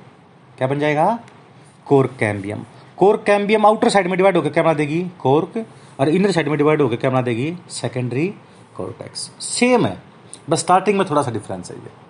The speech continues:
अब हो गई सेकेंडरी ग्रोथ। अब बात ये आती है, हमारे यहाँ पे मौसम बदलता रहता है, पतझड़ भी आता है, सर्दी भी आती है, गर्मी भी आती है, बसंत ऋतु भी आती है। पाँच जून को वर्ल्ड एनवायरनमेंट डे क्यों मनाया जाता है?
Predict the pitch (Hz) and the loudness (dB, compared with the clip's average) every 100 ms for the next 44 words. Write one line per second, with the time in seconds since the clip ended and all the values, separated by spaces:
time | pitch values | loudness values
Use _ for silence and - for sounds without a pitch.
0 | - _ _ - - - - - - - | -20 _ _ -20 -20 -20 -20 -20 -20 0
1 | 175 156 131 107 180 180 123 - 123 117 | 0 2 -2 0 0 0 -4 -2 -2 -2
2 | 95 - - - - - - - - 147 | -4 -10 -16 -20 -20 -20 -20 -16 -12 -2
3 | 123 202 220 185 202 135 - 117 101 113 | 0 2 0 0 2 0 -2 -4 -4 -4
4 | 156 - - - - - - - 131 131 | -4 -8 -20 -20 -20 -20 -20 -10 -4 -2
5 | 160 208 160 107 104 127 156 156 - - | 2 2 2 0 -2 -2 -2 -4 -12 -20
6 | - - - - 151 160 180 160 180 185 | -20 -20 -16 -6 -4 -4 -6 -2 0 0
7 | 175 107 - 101 110 - - - - - | 0 -4 -8 -14 -16 -20 -20 -20 -20 -20
8 | - - - - - - - 139 - 123 | -20 -20 -20 -20 -20 -12 -8 -8 -6 -6
9 | 117 123 117 127 113 117 107 117 110 120 | -4 -6 -6 -8 -6 -6 -8 -10 -8 -6
10 | 117 117 - 120 110 113 104 123 123 120 | -4 -6 -6 -10 -8 -8 -6 -6 -4 -4
11 | 123 165 120 117 120 104 101 101 98 117 | -4 -6 -6 -6 -8 -8 -10 -10 -10 -12
12 | - 107 - - - - - - - 160 | -14 -18 -18 -20 -20 -20 -20 -20 -4 0
13 | 190 220 151 160 165 180 143 175 175 165 | 2 0 -2 -2 -2 0 2 2 2 0
14 | 165 160 160 165 - 175 156 117 113 - | -2 -4 -6 -8 -6 -8 -6 -6 -8 -12